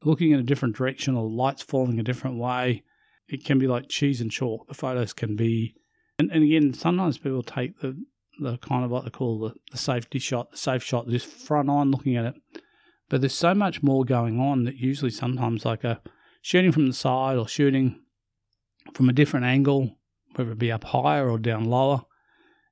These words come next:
can really change and really, I suppose,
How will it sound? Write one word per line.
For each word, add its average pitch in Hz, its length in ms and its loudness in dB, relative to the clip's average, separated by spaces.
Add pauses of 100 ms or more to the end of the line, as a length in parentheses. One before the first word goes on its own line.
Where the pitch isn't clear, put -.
can 131 260 4
really 160 280 6
change 127 540 0
and 127 200 0
really, 123 460 -2 (240)
I - 60 -16
suppose, 123 340 -2